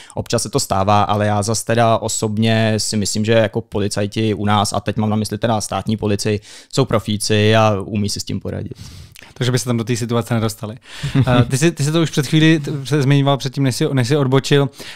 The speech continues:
Speaker 2: eh, jak se právě jako eliminuje to, že ten člověk tam vyloženě jako někoho hledá, že tam přijde s tím, že chci někoho najít, chci někoho určit, chci nějakého toho pachatele jako najít, než vyloženě si být jistý tím,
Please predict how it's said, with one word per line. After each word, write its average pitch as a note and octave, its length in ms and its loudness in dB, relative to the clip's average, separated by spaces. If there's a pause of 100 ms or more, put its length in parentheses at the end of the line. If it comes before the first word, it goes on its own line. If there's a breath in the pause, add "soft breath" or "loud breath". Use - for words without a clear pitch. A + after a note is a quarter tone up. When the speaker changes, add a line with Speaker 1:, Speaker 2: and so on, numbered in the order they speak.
(120 loud breath)
Speaker 2:
eh, B2 140 6
jak B2+ 180 4
se D#3 80 2
právě C#3+ 260 4
jako D#3 200 2
eliminuje D3+ 680 6 (300 soft breath)
to, D3 120 2
že D3 140 4
ten D#3+ 440 4
člověk D3 420 2
tam D3+ 140 4
vyloženě D3+ 340 6
jako D#3 180 2
někoho D#3+ 320 4
hledá, C3+ 320 4
že B2 120 0
tam D#3 140 2
přijde C#3+ 240 2
s C#3+ 60 -6
tím, D3+ 140 2
že D3 100 2
chci - 280 -2
někoho D3 360 2
najít, A#2+ 280 2
chci - 160 -6
někoho C#3 280 2
určit, B2 340 0
chci - 220 -6
nějakého B2+ 300 0
toho C3 100 2
pachatele B2+ 420 -2
jako C3 160 -4
najít, B2+ 240 -2 (360 loud breath)
než C3 160 0
vyloženě C#3+ 540 2 (520 loud breath)
si - 180 -4
být C#3+ 220 0
jistý C#3+ 320 0
tím, C#3+ 200 -2